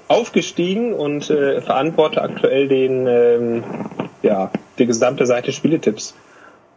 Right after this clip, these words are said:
Und, äh, da gibt es seit heute einen, einen Neuzugang zu verkünden. Ähm, und zwar ein, auch ein Weggefährte der M-Games, oder der Maniac,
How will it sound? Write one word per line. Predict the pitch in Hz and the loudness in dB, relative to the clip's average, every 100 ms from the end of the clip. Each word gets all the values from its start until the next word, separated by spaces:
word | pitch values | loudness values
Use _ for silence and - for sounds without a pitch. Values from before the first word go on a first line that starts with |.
| _ | _
Und, | 127 120 120 117 117 110 123 | -2 0 0 0 -2 -2 -2
äh, | 117 113 110 - - | 0 0 -2 -4 0
da | 120 | 0
gibt | 151 | 2
es | 160 - | 0 2
seit | 135 - | 0 2
heute | 143 190 220 208 | 0 2 2 0
einen, | 147 139 139 | 0 -2 -2
einen | 131 | 0
Neuzugang | 127 151 196 175 170 170 165 | 2 2 0 0 0 0 -4
zu | 156 160 | -4 -4
verkünden. | - 127 - 190 247 214 254 247 - - - - _ _ - | -2 -2 0 0 0 -2 -4 -6 -12 -20 -20 -20 _ _ -2
Ähm, | 135 131 131 135 135 131 127 127 - - - - - - - | 2 2 0 0 0 -2 -2 -6 -14 -20 -20 -16 -16 -14 -8
und | 135 120 | -4 -2
zwar | - 120 123 123 | 0 0 0 0
ein, | 120 117 117 - | 0 0 -4 -2
auch | 139 151 | 0 0
ein | 135 | 0
Weggefährte | 143 180 160 156 147 135 | 0 -2 0 0 0 2
der | 123 | 2
M-Games, | 131 165 170 185 143 | 2 0 -2 -2 0
oder | 117 | 0
der | 113 110 | 0 -2
Maniac, | 113 113 139 160 180 | -2 -2 2 2 0